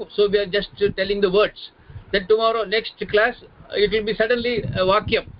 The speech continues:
lagu vakyam. Then it will be padatrayam, then padachatushayam. Right? Go, it keeps on. Then dirgha vakyah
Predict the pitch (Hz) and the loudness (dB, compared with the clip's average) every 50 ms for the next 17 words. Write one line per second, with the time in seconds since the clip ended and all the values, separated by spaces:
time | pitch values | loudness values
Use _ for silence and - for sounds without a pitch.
0 | - - - - - - - 202 240 240 233 247 233 214 196 - - 180 156 123 | -14 -14 -14 -18 -12 -4 -2 0 0 2 2 2 2 2 0 0 -4 -8 -8 -8
1 | - - - - - - _ 180 226 240 240 233 - 220 214 220 226 226 196 208 | -8 -14 -16 -16 -16 -18 _ -2 0 0 0 0 0 0 0 0 0 2 0 0
2 | 208 226 233 233 - 220 220 214 196 - - - - - 196 220 226 190 202 208 | 0 0 -2 0 0 0 0 0 0 -2 -6 -14 -8 -4 -4 -4 -4 -8 -6 -4
3 | 233 226 180 - 220 214 226 208 - - 226 208 170 143 127 - _ 190 214 233 | -4 -2 0 0 2 2 2 2 2 0 0 0 0 -2 -6 -8 _ -2 -2 -2
4 | 190 180 175 208 226 214 196 220 202 - - 254 208 - - 214 160 135 127 - | -2 0 2 2 2 2 0 -6 -8 -4 -4 -6 -4 -2 -2 -2 -2 -4 -6 -12
5 | - - - - - 226 254 247 214 226 240 233 233 233 226 220 220 220 220 214 | -20 -20 -20 -6 -4 -4 -4 0 2 2 2 2 2 2 2 2 0 0 -2 -2
6 | 190 190 220 240 254 | 0 0 0 -2 -2